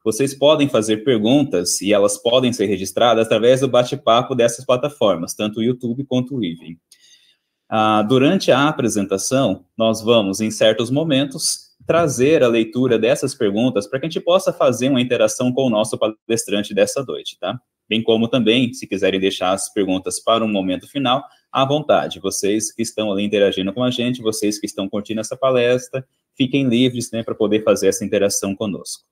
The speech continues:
E agora, vou passar então a palavra pro nosso convidado dessa noite, que é o William, e desejo a todos também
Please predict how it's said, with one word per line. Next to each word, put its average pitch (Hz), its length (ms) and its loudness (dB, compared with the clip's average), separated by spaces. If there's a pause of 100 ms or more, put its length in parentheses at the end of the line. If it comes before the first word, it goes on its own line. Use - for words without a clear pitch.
(760)
E 147 80 2
agora, 156 560 4
vou 131 120 0
passar 127 320 2
então 117 260 0
a 110 80 0
palavra 101 380 4
pro 113 120 -6
nosso 98 320 0
convidado 110 540 0
dessa 107 320 0
noite, 147 500 -2 (200)
que 101 180 -2
é 104 140 2
o 101 120 0
William, 135 380 2 (400)
e 180 300 -2 (120)
desejo 123 520 2
a 143 80 2
todos 120 400 -4
também 135 360 -2